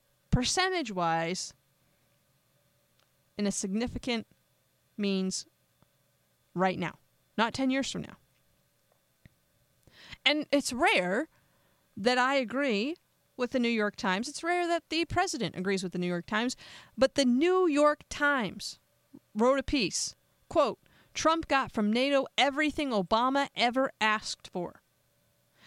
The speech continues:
They said, "Now that the smoke has cleared from the nato summit meeting, the most tangible result is apparent. President Trump advanced President Barack Obama's initiative to keep the allies on track to shoulder a more equitable share of nato's costs. Mister Trump even signed on to a tough statement directed at Russia.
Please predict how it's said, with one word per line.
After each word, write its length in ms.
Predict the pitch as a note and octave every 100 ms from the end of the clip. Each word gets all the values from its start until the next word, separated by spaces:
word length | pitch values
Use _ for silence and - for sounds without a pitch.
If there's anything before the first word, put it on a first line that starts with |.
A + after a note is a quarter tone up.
| -
They 100 | -
said, 180 | B3+ D4
"Now 200 | C4 D#4
that 100 | F4+
the 80 | D#4+
smoke 300 | - D#4 D#4
has 180 | C#4+ -
cleared 320 | - D4+ D4
from 100 | C4
the 80 | A3+
nato 260 | A#3+ C#4+
summit 380 | - - C4 B3+
meeting, 320 | G#3 C4 C4
the 60 | A3
most 280 | G#3 G3+ -
tangible 540 | - C#4 E4 E4 D#4
result 380 | C#4+ B3+ A#3+ B3
is 140 | A#3 A3+
apparent. 500 | B3 C#4 C4 F#3+ - _ - - -
President 460 | C4 D4 E4 C#4
Trump 320 | - C#4+ D#4+ -
advanced 480 | A3 A#3 C#4 -
President 380 | - C4 C#4+ B3+
Barack 220 | A#3 A#3
Obama's 420 | C4 A3+ A3+ B3 A3
initiative 420 | G#3+ A#3+ C4+ G#3+
to 80 | F#3+
keep 220 | C#4+ D4
the 120 | -
allies 380 | A3 B3+ A#3+ A#3
on 160 | G#3
track 360 | F#3+ - B3 C4+
to 80 | G3+
shoulder 360 | - B3+ C#4
a 80 | C#4
more 240 | G3+ G3 -
equitable 400 | A#3+ - C#4 B3+
share 280 | B3+ A#3 A#3
of 120 | G#3+
nato's 340 | G3 G3 G#3+ -
costs. 480 | C#4+ C#4+ D3+ - - - -
Mister 240 | - C4+ D4
Trump 280 | - D4 -
even 240 | C#4 C#4
signed 300 | - C#4 C#4+
on 140 | C#4
to 80 | C4
a 60 | G3+
tough 280 | - D4+ D4+
statement 420 | - D4+ C#4 C#4
directed 360 | B3 C#4 D4
at 120 | C#4 B3+
Russia. 380 | C#4 C#4+ G3